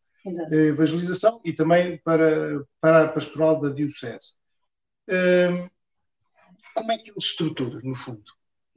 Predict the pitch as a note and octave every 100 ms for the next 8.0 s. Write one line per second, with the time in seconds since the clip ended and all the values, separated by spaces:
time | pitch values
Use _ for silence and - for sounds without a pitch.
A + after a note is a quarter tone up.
0 | - - G#3 G#3 F3 E3 D#3+ D#3 - E3+
1 | F#3 - - D#3+ - E3 E3+ E3+ E3 E3
2 | F#3+ F#3 - G3+ F3+ F3+ F3+ F3 E3 -
3 | - F3 E3 - D#3 C#3 E3 F3 E3+ _
4 | _ _ - D#3+ D3 F3+ F#3 A3 - -
5 | G3 F#3+ F#3 D#3 E3 D#3+ E3 E3+ E3 D#3
6 | D#3 D3 C#3+ C#3 C3+ C3+ C3+ B2+ - C#3
7 | - D3+ F3 D3+ C3+ - F#3 F3 D#3